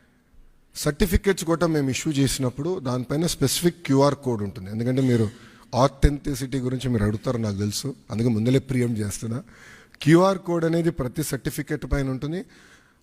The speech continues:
ఆ క్యూఆర్ కోడ్ స్కాన్ చేస్తే ఏపీ గవర్నమెంట్ వెబ్సైట్కి లింక్ వెళ్తుంది. ఆ ఏపీ గవర్నమెంట్ వెబ్సైట్ పైన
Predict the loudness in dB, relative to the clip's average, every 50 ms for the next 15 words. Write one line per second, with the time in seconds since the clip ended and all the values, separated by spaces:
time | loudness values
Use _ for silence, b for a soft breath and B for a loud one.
0 | -2 2 2 2 2 0 -4 -2 2 4 6 6 6 4 2 -2 -2 0 0 0
1 | 0 -2 -4 -4 -4 -2 -2 -2 -2 -2 -4 -4 -4 -6 -8 -8 -6 -4 -4 -4
2 | -6 -4 0 2 2 2 4 4 2 2 2 -2 -4 -4 -4 -4 -6 -8 -8 -10
3 | -12 -12 -12 -6 -2 -2 -2 -2 -4 -10 -12 -14 -14 _ _ _ _ _ -8 -6
4 | -6 -6 -6 -4 -4 -6 -6 -4 -6 -8 -8 -6 -6 -6 -6 -4 -2 0 2 2
5 | 2 2 2 0 0 4 4 4 4 4 2 2 0 -2 -2 -2 -2 -4 -4 -4
6 | -4 -4 -4 -4 -2 -2 -4